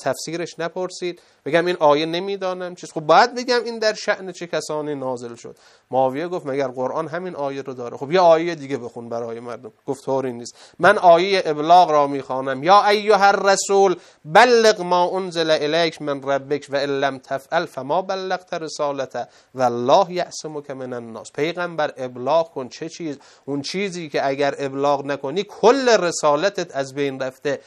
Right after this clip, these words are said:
ناراحت نباش، یک خطراتی در کمین است ولی ما تو را حفظ می‌کنیم. معاویه من آیه قرآن خوندم، از علی هم دم نزدم. مردم می‌پرسن این وظیفه خطیر پیغمبر که مساوی بود با تمام رسالت چیست؟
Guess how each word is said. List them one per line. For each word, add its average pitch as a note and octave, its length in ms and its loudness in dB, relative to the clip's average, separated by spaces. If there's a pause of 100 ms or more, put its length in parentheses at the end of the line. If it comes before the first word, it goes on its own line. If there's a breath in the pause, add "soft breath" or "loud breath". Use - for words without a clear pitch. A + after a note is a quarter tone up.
(220 soft breath)
ناراحت B2 520 -2
نباش، C3 280 -4 (260 soft breath)
یک C#3+ 140 -4
خطراتی C#3+ 760 -2
در B2+ 200 -8
کمین A#2+ 440 -12
است A2 180 -14
ولی C3 160 -8
ما B2+ 200 -8
تو B2+ 140 -14
را B2 200 -6
حفظ B2+ 260 -12
می‌کنیم. A#2+ 380 -16 (260 soft breath)
معاویه E3 420 2
من D3+ 180 -6
آیه C#3 360 -6
قرآن B2+ 420 -8
خوندم، A2+ 380 -14 (240 soft breath)
از B2+ 240 -8
علی C#3 280 -6
هم C#3+ 220 -10
دم C#3+ 320 -4
نزدم. A#2 380 -8 (220 soft breath)
مردم C#3+ 420 0
می‌پرسن F#3 640 -8
این F3+ 200 -8 (160)
وظیفه C#3 760 -4
خطیر C#3 720 -4
پیغمبر C#3 760 -4
که C#3 140 -12
مساوی C#3 640 -4
بود C#3+ 300 -12
با C#3+ 120 0
تمام G3+ 640 4
رسالت D#3+ 680 -2
چیست؟ G3+ 500 -10